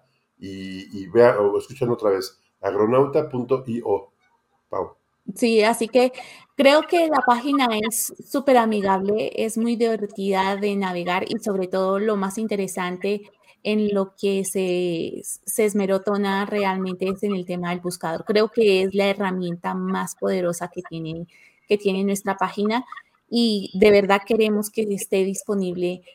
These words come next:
Speaker 2: para todos los productores agroalimentarios y pecuarios que están allí, para hacer un campo más responsable, sostenible y eficiente.
Speaker 1: Ahí está una caja para que nos dejen sus comentarios. Si no, aquí
Speaker 2: Ujú.
Speaker 1: déjanos en el, en el episodio donde estén escuchando, mándenos un audio, ahí también lo pueden mandar en la página de Agronauta,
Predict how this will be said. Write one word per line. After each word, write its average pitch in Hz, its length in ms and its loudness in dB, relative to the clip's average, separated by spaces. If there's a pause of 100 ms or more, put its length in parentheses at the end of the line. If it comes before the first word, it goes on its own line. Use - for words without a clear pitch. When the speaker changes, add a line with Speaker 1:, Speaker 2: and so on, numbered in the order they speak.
(160)
Speaker 2:
para 202 240 2
todos 180 360 -2
los 190 260 -2
productores 175 600 -2
agroalimentarios 175 960 -2
y - 20 -6
pecuarios 175 540 -6
que 180 100 -12
están 170 240 -8
allí, 165 240 -10 (260)
para 196 180 0
hacer 185 240 -2
un 190 120 -2
campo 170 500 -6 (280)
más 185 160 -4
responsable, 175 580 -4
sostenible 165 560 -4
y - 120 -2
eficiente. 165 500 -12 (300)
Speaker 1:
Ahí 135 140 8
está 139 160 6
una 151 140 8
caja 151 220 4
para 123 160 4
que 117 80 0
nos 110 120 0
dejen 135 160 -2
sus 135 80 -8
comentarios. 147 760 0 (240)
Si 113 160 -8
no, 117 120 2
aquí 110 180 2
Speaker 2:
Ujú. - 40 -2
Speaker 1:
déjanos 123 360 2
en 101 120 -4
el, 98 280 -2
en 92 160 -8
el 95 80 -6
episodio 90 260 -4
donde 113 80 -2
estén 123 160 -4
escuchando, 131 640 -2 (200)
mándenos 117 440 0
un 120 100 0
audio, 135 480 2
ahí 104 80 -2
también 107 280 0
lo 107 100 -4
pueden 107 200 0
mandar 101 280 -2
en 101 100 0
la 95 80 -4
página - 280 -12
de 101 60 -6
Agronauta, 123 540 -2